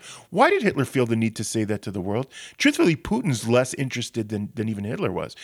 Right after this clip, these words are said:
Hitler did a whole, I mean, Putin's fake,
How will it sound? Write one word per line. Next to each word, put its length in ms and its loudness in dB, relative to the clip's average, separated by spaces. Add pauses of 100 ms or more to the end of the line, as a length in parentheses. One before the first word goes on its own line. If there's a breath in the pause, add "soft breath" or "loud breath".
(160 loud breath)
Hitler 280 2
did 200 2
a 100 4
whole, 200 0 (480 loud breath)
I 80 4
mean, 160 4
Putin's 380 -2
fake, 500 0